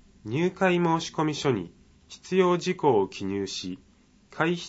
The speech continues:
と一緒に事務局に提出してください。なお、申込書は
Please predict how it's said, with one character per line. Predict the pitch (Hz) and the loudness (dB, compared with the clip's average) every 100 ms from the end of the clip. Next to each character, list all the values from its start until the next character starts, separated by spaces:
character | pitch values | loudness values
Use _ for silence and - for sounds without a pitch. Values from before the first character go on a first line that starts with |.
| - | -4
と | 156 | -4
一 | 151 | -2
緒 | - 143 | -2 0
に | 135 131 123 - | 2 0 -4 -14
事 | 107 | -4
務 | 127 190 | -2 0
局 | 165 - | -2 -2
に | 143 156 - | -2 -2 -4
提 | - 107 | -2 -2
出 | 107 - 101 | -2 -10 -12
し | - | -8
て | 104 | -10
く | 95 | -8
だ | |
さ | 87 - 85 | -10 -8 -10
い。 | - _ _ _ _ - - - - _ _ - | -12 _ _ _ _ -20 -20 -20 -20 _ _ -4
な | 117 151 | 2 2
お、 | 98 - _ - | 2 -4 _ -4
申 | 113 156 - | -2 0 -4
込 | - 156 156 | -4 -2 -2
書 | 147 151 | 0 0
は | 92 | 0